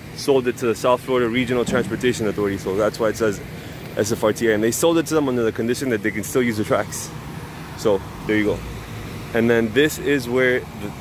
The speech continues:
tracks led into. You can see the stops back there.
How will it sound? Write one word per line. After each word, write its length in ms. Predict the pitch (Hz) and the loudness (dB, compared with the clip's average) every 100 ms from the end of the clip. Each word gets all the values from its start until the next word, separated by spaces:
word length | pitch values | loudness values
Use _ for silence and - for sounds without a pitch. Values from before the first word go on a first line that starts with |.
| - | -2
tracks 340 | 131 127 - | 0 2 0
led 140 | 127 | 0
into. 260 | 123 131 143 | 2 0 -2
You 160 | 127 117 | -2 0
can 140 | 127 | -2
see 220 | - 135 | -2 0
the 180 | 123 107 101 - - - - - - - - - | 2 0 -2 -4 -6 -4 -6 -6 -6 -4 -4 0
stops 320 | 127 135 139 | 2 2 2
back 180 | 139 151 | 0 2
there. 160 | 147 | 0